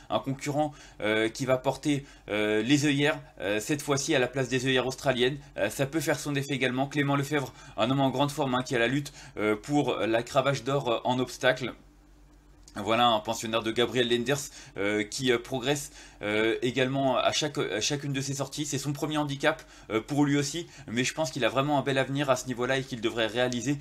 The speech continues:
une performance de choix. Ensuite, en troisième position,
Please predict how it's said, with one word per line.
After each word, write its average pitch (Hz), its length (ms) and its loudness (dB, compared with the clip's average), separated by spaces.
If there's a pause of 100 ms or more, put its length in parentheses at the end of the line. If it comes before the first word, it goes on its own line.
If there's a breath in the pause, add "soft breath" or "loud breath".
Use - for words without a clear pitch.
(180 loud breath)
une 120 160 -4
performance 139 500 0
de 120 80 0
choix. 98 320 -2 (1300 loud breath)
Ensuite, 135 340 0
en 151 60 4
troisième 147 340 0
position, 147 380 0